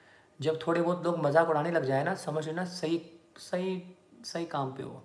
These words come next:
सही चल रहे हो। आप अपना फॉरवर्ड करो, बात ख़त्म, उसको छोड़ो, वो क्या करेंगे क्या नहीं करेंगे। कितनी देर बोल लेंगे? एक दिन, दो दिन, तीन दिन, चार दिन, दस दिन, सात दिन, बीस दिन, इतना ना हो गया। अपना काम करो।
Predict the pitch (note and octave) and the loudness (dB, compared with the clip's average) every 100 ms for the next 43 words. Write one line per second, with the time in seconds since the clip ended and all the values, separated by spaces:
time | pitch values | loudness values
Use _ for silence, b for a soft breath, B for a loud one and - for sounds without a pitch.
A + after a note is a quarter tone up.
0 | - - - E3+ C3+ B2 B2+ - - b | -20 -10 -2 0 0 -4 -6 -12 -18 b
1 | b b b b b - - C#3 D3 D3 | b b b b b -14 2 6 6 4
2 | D3+ C3+ D3+ D#3 D#3+ C3+ C3+ C#3+ B2 B2 | 0 2 2 6 6 6 4 6 6 4
3 | - A#2+ A2 G2+ - - - C3 - C#3 | 2 -4 -4 -8 -10 -16 -14 -6 -2 -2
4 | - C3+ D3 C3+ B2+ B2+ B2 B2 A#2 A#2+ | 2 2 4 2 4 4 4 -2 0 0
5 | A#2+ A#2+ - D#3+ E3+ E3+ E3+ D#3 D3 D3 | 0 -2 -2 0 2 2 2 2 2 0
6 | C#3+ C#3 C#3 E3+ D#3+ C#3+ D3 D#3+ D#3+ D#3 | 0 -2 -2 -4 -2 -2 0 -2 -4 -4
7 | D3 D#3 E3 D#3+ C#3 C3 C3+ D#3 B2+ A#2 | -2 -2 -2 0 4 4 2 0 0 0
8 | B2 C#3+ D3+ D3 C#3 D#3 C#3 B2 C3 B2 | -2 -4 -2 -2 -2 -4 -2 -4 -2 -4
9 | D#3+ D#3+ - - _ _ _ _ _ _ | -6 -8 -16 -20 _ _ _ _ _ _
10 | _ _ _ - C3+ C3+ D3+ D3+ A2+ G#2 | _ _ _ -6 0 4 6 6 4 0
11 | - - - - _ _ _ _ _ - | -4 -8 -16 -20 _ _ _ _ _ -12
12 | B2 C3 A#2+ B2 B2+ B2+ B2 B2 D#3 C#3 | -8 -6 -6 -6 -6 -6 0 4 6 6
13 | A2 - | 4 -2